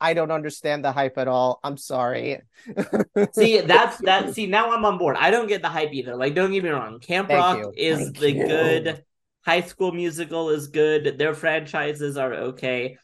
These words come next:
Speaker 2: But by far, and it's not even a contest, so it's not even worth comparing them, the best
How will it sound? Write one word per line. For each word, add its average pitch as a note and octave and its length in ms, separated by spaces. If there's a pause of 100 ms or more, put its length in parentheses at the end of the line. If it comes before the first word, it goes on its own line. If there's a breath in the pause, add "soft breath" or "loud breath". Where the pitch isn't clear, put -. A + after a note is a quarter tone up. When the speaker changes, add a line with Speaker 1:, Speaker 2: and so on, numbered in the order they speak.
(200)
Speaker 2:
But C#3+ 380 (280)
by D#3+ 380
far, D#3+ 560
and C3 240
it's C#3 240
not E3 460
even F3 260
a C#3+ 100
contest, D#3 1000
so C3 160
it's B2 200
not C#3+ 280
even D3 280
worth C#3+ 220
comparing C3+ 580
them, A2 320 (400 soft breath)
the C3 180
best D3+ 540